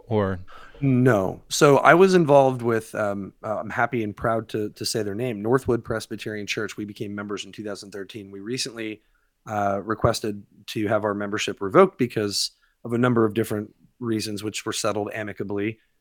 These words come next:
Speaker 2: Um, but, uh, it really just wasn't for us anymore. And, uh,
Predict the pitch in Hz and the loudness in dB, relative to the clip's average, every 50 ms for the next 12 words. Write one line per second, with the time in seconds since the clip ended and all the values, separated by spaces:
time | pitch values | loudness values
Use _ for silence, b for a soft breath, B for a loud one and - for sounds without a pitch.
0 | _ _ _ - 110 107 104 101 101 98 98 101 95 - - - 120 104 - - | _ _ _ -2 0 2 2 2 2 0 -2 -4 -6 -6 -2 0 0 0 0 0
1 | 120 113 113 123 143 143 156 165 160 156 139 131 131 - 143 123 117 131 120 - | 0 2 2 4 6 8 10 10 10 8 6 4 2 2 0 0 2 0 -2 0
2 | - 120 117 120 120 - - - - - 135 135 135 131 131 143 156 180 190 156 | 2 4 4 4 4 2 0 -2 -2 -2 0 0 2 2 2 4 4 4 4 2
3 | 123 113 107 107 107 107 - - 110 107 107 | 2 0 -4 -8 -12 -12 -8 -6 -4 -4 -4